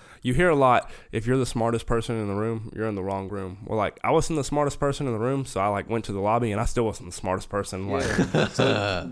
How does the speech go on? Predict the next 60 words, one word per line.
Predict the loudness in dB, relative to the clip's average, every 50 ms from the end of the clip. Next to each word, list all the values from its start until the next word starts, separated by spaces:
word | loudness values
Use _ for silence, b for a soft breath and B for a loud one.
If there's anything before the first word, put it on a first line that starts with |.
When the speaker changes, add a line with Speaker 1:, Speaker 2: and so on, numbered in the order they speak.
| -6 -4 -2
Speaker 2:
talking | 0 0 0 0 0 -2
about | -2 0 0 0 -2 -2 -2
that, | 0 0 2 2 2 0 0 -2
like, | -2 -4 -4 -4 -6 -6
I'm | -6 -6
sure | -8 -6 -4 -2 0 0 0 0 0
that | -2 -4 -2 -2
that | 0 0
was | 0 0 -2 -2
really | -2 -2 -2 -2
good | -2 -4 -4 -4 -6
for | -6 -4 -4
you, | -2 -2 -2 -4 -4 -4 -6 -6 -6 -6
uh, | -6 -4 -4
like, | -4 -6 -6 -8 -8
in, | -10 -12 -12 -12 -12
I | -10
mean, | -8 -4 -2
obviously | -2 -2 -2 -2 -4 -4 -4
to | -4
learn, | -4 -4 -2 -2 -2 -2 -2 -4 -4
but | -6 -6 -6
to, | -6 -6
like, | -4 -4 -4 -6
just | -6 -10 -10 -10 -12 -14 -10
humble | -8 -6 -6 -4 -4 -4
yourself | -4 -6 -6 -8 -6 -6 -6 -6 -6
and | -10 -10 -8
be | -6 -4 -4
like, | -4 -4 -4 -4 -6 -8 -12 -16 _ _ _ _ -18 -16 -16 -12 -10
you | -8
know, | -6 -4
"This | -4 -4
is | -4 -4
an | -4
opportunity | -4 -2 -4 -6 -8 -8 -8 -8 -6 -6 -6 -8 -8
for | -8 -10 -10
me | -8 -6 -4 -4 -6 -6
to | -6 -8 -8
learn | -6 -6 -6 -6 -6 -8 -8
from | -10 -10 -12 -12 -10
some | -10 -10 -8 -8 -8 -10 -10 -12 -16 -18 _ _ _ _ _ _ _ -8
pretty, | -6 -6 -4 -4 -4 -6 -6 -8 -10 -8
pretty, | -4 -4 -2 -2 -2 -2 -4
uh, | -4 -4 -2 -2 -2 -2 -2 -2 -4 -6 -10 -14 _ _ -20
high-level | -8 -4 -2 0 0 0 0 0 -2 -2 -2 -4 -6
people | -6 -6 -6 -6 -6 -6 -6 -6 -6
of | -6 -10
the | -12
field | -12 -8 -4 -4 -4 -2
that | -2 -4
I | -2 -2
wanna | -2 -2 -2
Speaker 1:
Yeah, | -2 -2 0 0 0
Speaker 2:
be | 0 -2 -2
in." | -2
Speaker 1:
yeah, | -2 -2 -2
for | -4 -6 -10 -12
sure, | -10 -8 -8 -6
man. | -6 -6 -6 -8 -8 -10 -10